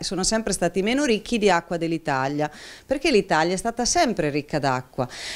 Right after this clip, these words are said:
Adesso abbiamo un'emergenza idrica, abbiamo tecnologie che sono state sviluppate,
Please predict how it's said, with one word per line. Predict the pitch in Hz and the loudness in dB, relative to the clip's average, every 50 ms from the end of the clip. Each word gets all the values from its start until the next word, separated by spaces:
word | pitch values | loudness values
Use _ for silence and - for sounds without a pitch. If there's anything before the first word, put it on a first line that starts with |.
| - | -2
Adesso | - 185 208 208 214 185 170 - - | 0 2 2 4 4 2 2 0 -2
abbiamo | 175 143 185 180 175 165 165 | -2 0 0 0 2 2 0
un'emergenza | 160 160 156 156 151 143 160 160 151 151 - 175 | 0 0 -2 -2 -2 -2 -2 -2 -2 -2 0 0
idrica, | 160 151 147 147 135 151 151 - 240 254 | 0 0 0 -2 -4 -4 -2 0 0 0
abbiamo | - - 220 196 226 262 254 214 190 180 175 | 0 0 0 2 2 2 2 2 0 -4 -4
tecnologie | - 277 285 - 233 214 196 190 185 165 165 190 180 165 | -4 -4 -4 -2 -2 -2 0 0 -2 -2 -2 0 0 0
che | 165 - | 0 -2
sono | 147 - 160 156 156 | -4 -4 -4 -4 -4
state | 147 - 170 156 - 165 | -2 -2 -2 -2 0 0
sviluppate, | 151 135 143 156 151 160 - - 151 135 131 131 135 - 196 202 | -2 -2 -2 -2 -2 -4 -2 0 0 2 2 0 0 0 -2 -2